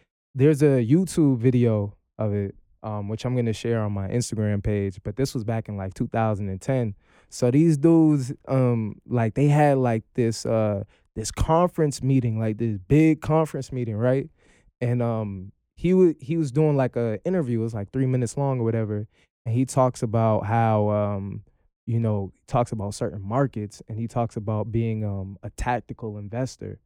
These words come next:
And what he was saying was that they look for, um, you know, there's two types of investors. There's people that are investing for the short term,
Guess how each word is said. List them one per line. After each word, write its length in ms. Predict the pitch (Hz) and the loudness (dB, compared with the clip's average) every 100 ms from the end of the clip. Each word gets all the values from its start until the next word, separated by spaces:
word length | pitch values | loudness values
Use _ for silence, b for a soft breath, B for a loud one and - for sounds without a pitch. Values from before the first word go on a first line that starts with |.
| _ _ _ _ | _ _ _ _
And 140 | 117 117 | -4 2
what 100 | 123 | 2
he 80 | 135 | 4
was 140 | 127 | 2
saying 360 | - 135 135 127 | 0 -2 0 2
was 280 | 117 113 101 | 2 2 0
that 280 | 110 107 - _ _ _ 120 | -2 -2 -6 _ _ _ -2
they 180 | 127 | 0
look 320 | 123 135 143 - | 4 4 4 0
for, 680 | - 135 131 123 113 101 - _ | -2 4 6 6 4 0 -6 _
um, 640 | 113 107 104 104 95 92 - _ _ _ _ _ _ _ - | -10 -6 -6 -8 -8 -12 -16 _ _ _ _ _ _ _ 2
you 120 | 170 | 6
know, 180 | 160 143 | 6 6
there's 260 | 143 135 - | 6 4 0
two 180 | 190 | -2
types 320 | 151 147 139 135 | 0 0 0 -4
of 100 | 117 | -4
investors. 520 | 120 123 120 113 104 | -2 -2 -2 -4 -6
There's 180 | 110 101 | -6 -6
people 240 | 127 117 | -8 -6
that 180 | 110 107 | -6 -6
are 120 | 107 | -6
investing 420 | 104 104 107 - 107 | -8 -6 -6 -8 -10
for 140 | 98 | -8
the 100 | 98 | -8
short 300 | - 127 - | -4 -4 -2
term, 380 | 135 127 123 | -4 -2 -4